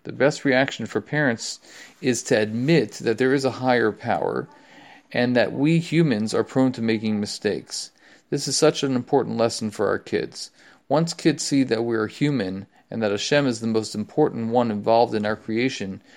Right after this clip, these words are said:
life becomes a little bit easier. It's very liberating when we know that we've done all our, that all that we could do, we've done our best, and that we can leave the rest up to Hashem.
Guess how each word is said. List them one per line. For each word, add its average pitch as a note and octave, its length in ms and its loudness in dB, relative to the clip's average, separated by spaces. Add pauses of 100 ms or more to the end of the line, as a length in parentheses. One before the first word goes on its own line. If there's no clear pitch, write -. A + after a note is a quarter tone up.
(220)
life E3+ 260 4
becomes D3+ 380 2
a B2+ 60 -2
little C3+ 220 2
bit A#2 160 0
easier. A2 540 -4 (400)
It's - 180 -6
very E3 220 8
liberating A2 840 2
when G#2 160 -2
we G#2+ 100 -2
know A2+ 420 4 (240)
that B2 80 -2
we've A#2+ 220 -2
done C3 200 4
all B2 360 0
our, A#2 240 2 (100)
that A#2+ 200 2
all C#3 200 2
that C#3+ 100 2
we A#2 140 -4
could A2 160 -4
do, A#2 160 2
we've A2+ 180 0
done A#2 180 2
our G#2+ 100 2
best, A#2+ 480 0 (520)
and A#2+ 460 2
that A#2+ 320 -2
we B2+ 140 -2
can B2+ 160 0
leave B2+ 180 0
the A#2+ 80 0
rest A2 340 2
up G2+ 140 -2
to - 160 -4
Hashem. G2 540 -4